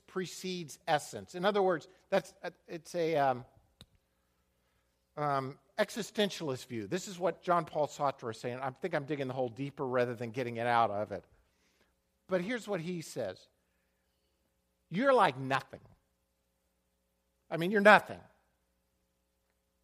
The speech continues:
If you want to be something, then do something. If you want to become somebody, then you gotta do stuff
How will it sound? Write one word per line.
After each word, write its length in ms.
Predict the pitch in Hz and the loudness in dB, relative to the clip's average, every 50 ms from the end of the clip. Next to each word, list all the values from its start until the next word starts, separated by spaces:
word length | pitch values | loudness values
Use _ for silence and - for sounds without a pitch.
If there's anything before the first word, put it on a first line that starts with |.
| _ _ _ _ _ - | _ _ _ _ _ -18
If 120 | 135 - | -10 -4
you 100 | 185 208 | 0 2
want 120 | 226 226 214 | 4 4 4
to 60 | 170 | 2
be 300 | 139 - 269 311 339 311 | 2 2 2 4 4 2
something, 640 | - - - 175 147 135 120 - - 175 156 156 151 | 0 0 0 0 0 0 -2 -6 -8 -8 -6 -4 -2
then 220 | 160 156 147 143 | -2 -2 -2 -4
do 180 | 123 147 170 160 | -4 -4 -4 -4
something. 480 | 143 - - 123 107 101 - - - - _ _ _ _ _ _ _ _ _ _ _ _ _ _ _ _ _ _ _ _ _ _ _ _ _ _ | -4 -4 -4 -6 -6 -6 -10 -18 -20 -20 _ _ _ _ _ _ _ _ _ _ _ _ _ _ _ _ _ _ _ _ _ _ _ _ _ _
If 160 | - 170 - 196 | -8 -6 -4 -2
you 120 | 233 269 | 0 2
want 180 | 294 285 285 254 | 4 4 6 6
to 60 | 196 | 4
become 460 | 160 165 - - - 294 339 330 269 | 2 0 -2 2 4 4 4 4 4
somebody, 640 | - - 202 185 165 143 151 151 143 143 147 147 | 0 -2 -2 0 4 6 8 10 10 10 8 4
then 160 | 147 151 151 151 | 0 -2 -4 -4
you 80 | 156 | 2
gotta 240 | 147 170 156 147 143 | 6 8 8 8 8
do 300 | 139 131 120 147 185 180 | 4 0 -2 0 0 0
stuff 460 | - - - - 131 113 107 110 - | 0 -2 0 4 6 8 8 6 4